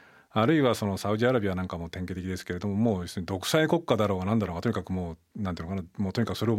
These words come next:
守-、必死になって守ったりとかっていう、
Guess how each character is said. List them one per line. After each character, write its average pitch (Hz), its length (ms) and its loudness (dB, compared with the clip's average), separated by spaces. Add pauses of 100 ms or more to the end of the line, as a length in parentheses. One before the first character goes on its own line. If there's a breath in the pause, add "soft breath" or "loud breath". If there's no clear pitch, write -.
守-、 107 420 2
必 - 140 -4
死 135 200 0
に 131 60 6
な 135 60 4
っ 135 60 0
て 95 80 -2
守 90 180 0
っ 107 40 0
た - 140 -4
り 85 80 -4
と 82 120 -6
か - 100 -2
っ - 40 -4
て - 200 -4
い 104 340 4
う、 87 80 -6